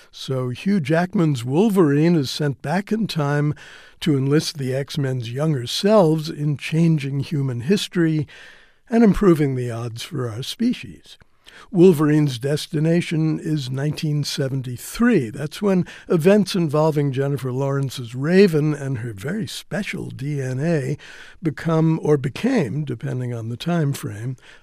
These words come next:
a pivot point for humanity.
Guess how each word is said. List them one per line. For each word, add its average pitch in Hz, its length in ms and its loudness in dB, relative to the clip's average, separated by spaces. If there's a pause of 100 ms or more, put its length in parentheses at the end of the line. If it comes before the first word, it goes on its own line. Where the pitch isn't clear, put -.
a 196 100 0
pivot 175 520 -2
point 131 380 -6
for - 160 -8
humanity. 151 920 -4